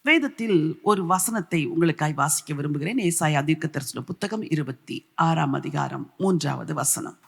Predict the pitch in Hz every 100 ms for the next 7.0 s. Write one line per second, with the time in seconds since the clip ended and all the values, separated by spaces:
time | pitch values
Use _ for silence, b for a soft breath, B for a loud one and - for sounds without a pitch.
0 | _ 262 254 214 196 220 254 254 269 311
1 | 311 208 - 185 - 185 170 156 156 175
2 | 180 151 151 156 139 123 - 160 170 175
3 | 190 202 208 220 170 160 170 156 160 147
4 | 147 143 151 151 - - 190 214 185 151
5 | 156 135 - - 208 247 262 262 240 214
6 | - 156 160 170 170 147 - 147 165